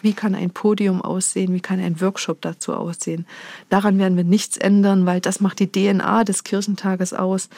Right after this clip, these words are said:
dass wir von Ehrenamt leben, sowohl in der Durchführung, in den Funktionsbereichen, ob das der Fahrdienst ist, bis hin zum Sicherheitsdienst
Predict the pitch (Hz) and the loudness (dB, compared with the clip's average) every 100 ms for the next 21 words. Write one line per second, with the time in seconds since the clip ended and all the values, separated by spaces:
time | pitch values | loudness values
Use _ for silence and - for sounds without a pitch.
0 | - - - 196 190 196 196 202 185 - | -20 -20 -6 -2 0 2 2 2 2 4
1 | 220 226 196 190 185 - 185 190 202 165 | 2 4 0 2 0 2 4 6 4 0
2 | 165 - 185 202 185 190 190 233 262 277 | -6 -2 2 2 2 0 0 2 2 0
3 | - 226 220 208 190 185 180 196 196 - | -2 0 0 0 -2 -4 -4 -2 -2 0
4 | 233 262 - 226 202 202 202 196 185 - | 2 0 -2 -4 -2 -2 -2 -4 -8 -8
5 | 180 190 - 214 214 202 208 196 - - | -6 -6 0 2 2 0 0 0 0 -4
6 | 196 - 190 190 180 185 180 220 190 190 | -4 -6 -4 -2 0 -2 -2 0 -2 0
7 | 190 185 - 185 180 - | -4 -6 -6 -4 -4 -6